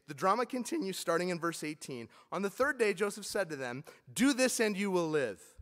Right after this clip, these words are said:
for I fear God. If you are honest men, let one of your brothers remain confined where you are in custody, and let the rest go and carry grain for the famine of your households, and bring your youngest brother to me.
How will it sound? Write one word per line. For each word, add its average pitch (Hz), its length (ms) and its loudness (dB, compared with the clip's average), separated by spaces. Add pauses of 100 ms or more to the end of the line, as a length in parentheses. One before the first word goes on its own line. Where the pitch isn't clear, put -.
(420)
for 143 180 -2
I 165 120 0
fear 123 260 -12
God. 107 320 -10 (1160)
If 214 200 4
you 302 80 2
are 277 120 8
honest 254 460 4
men, 185 380 0 (680)
let 208 160 -4
one 226 120 0
of 226 100 -2
your 240 80 -4
brothers 220 420 -2
remain 196 640 -2 (100)
confined 214 680 2
where 147 200 -2
you 170 220 -4
are 147 200 -2
in 151 120 -10
custody, 120 580 -18 (260)
and 135 100 -10
let 147 100 -8
the 170 100 -6
rest 156 280 -4
go 165 180 -6
and 127 120 -10
carry 131 260 -10
grain 123 340 -10
for 135 140 -16
the 123 80 -14
famine 120 320 -10
of 117 100 -14
your 131 100 -12
households, 135 480 -12
and 120 140 -12
bring 139 180 -8
your 165 120 -10
youngest 131 380 -12
brother 113 220 -12
to 127 80 -14
me. 160 220 -12